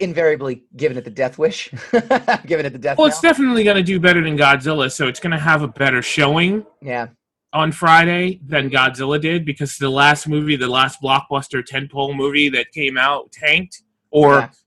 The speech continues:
Speaker 1: Yeah.
Speaker 2: you know, underperformed.
Speaker 1: Yeah.
Speaker 2: Didn't tank, it underperformed. And so, so did Shazam. So did, uh, so did a couple of other movies. I mean, the big, the big winner after Endgame
Speaker 1: Yeah.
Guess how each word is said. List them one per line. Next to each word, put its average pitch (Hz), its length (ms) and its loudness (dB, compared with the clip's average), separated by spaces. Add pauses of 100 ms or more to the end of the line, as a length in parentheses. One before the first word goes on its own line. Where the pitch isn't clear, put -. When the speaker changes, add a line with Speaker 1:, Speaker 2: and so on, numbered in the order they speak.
Speaker 1:
Yeah. 147 80 -20 (180)
Speaker 2:
you 165 120 -2
know, 127 180 -2 (180)
underperformed. 127 720 -6 (240)
Speaker 1:
Yeah. 127 200 0
Speaker 2:
Didn't 113 140 -14 (320)
tank, 92 260 -12
it - 200 -20
underperformed. 113 600 -10 (380)
And 143 160 2
so, 156 200 2
so 170 240 0
did 165 120 4
Shazam. 131 680 0 (420)
So 151 260 2
did, 147 240 4
uh, 135 220 2
so 180 160 -4
did 160 140 2
a 143 60 -2
couple 185 300 -4
of 139 80 2
other 131 140 -2
movies. 151 360 0
I 131 60 -4
mean, 135 200 -2
the 135 100 -2
big, 151 540 2 (680)
the 147 200 2 (100)
big 165 280 4
winner 151 480 2 (140)
after 139 680 -2 (560)
Endgame 120 680 0 (240)
Speaker 1:
Yeah. 135 260 -8